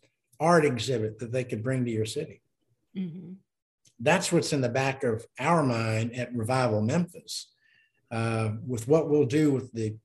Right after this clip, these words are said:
Speaker 1: the documentary that's called Rebirth on the River. That's what we want to do, not just to have a documentary that you see at one time at W K N O and it's on the shelf forever. We plan to promote it to every P B S station in the country.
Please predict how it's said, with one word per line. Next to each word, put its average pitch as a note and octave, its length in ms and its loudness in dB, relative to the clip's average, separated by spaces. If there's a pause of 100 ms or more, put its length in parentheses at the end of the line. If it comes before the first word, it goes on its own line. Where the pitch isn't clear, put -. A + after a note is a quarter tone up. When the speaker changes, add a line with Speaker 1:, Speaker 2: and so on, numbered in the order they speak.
(160)
Speaker 1:
the A#2 100 -8
documentary B2 720 0
that's G#2+ 240 -4
called A#2+ 580 0 (600)
Rebirth C3+ 500 2
on A#2 160 -2
the A2 60 -2
River. B2 460 -2 (580)
That's D#3 280 -2
what E3+ 80 0
we D3+ 120 4
want C#3+ 200 2
to C3 60 0
do, C#3 560 2
not D3 320 -2
just D#3+ 220 0
to C#3 80 -2
have C3+ 140 0
a A#2+ 60 -4
documentary C3 640 0
that A#2+ 220 -4
you A#2+ 60 -6
see D3 240 0
at C#3 100 -6
one C3 200 -4
time C3 280 0
at A2+ 80 -4
W B2 320 0
K B2+ 240 0
N B2 80 0
O C3+ 180 2
and A#2+ 100 -2
it's - 120 -8
on B2 140 -2
the G#2 60 -4
shelf D3 360 -2
forever. G#2 420 -4 (540)
We D#3+ 100 4
plan E3 280 2
to C3 60 0
promote C3+ 380 2
it B2+ 200 -4
to A#2 260 -6
every D#3+ 720 0 (120)
P D3+ 140 0
B C3+ 200 0
S C3+ 140 2
station B2+ 440 -2
in A2+ 160 -4
the A2 60 -2
country. A2 480 -4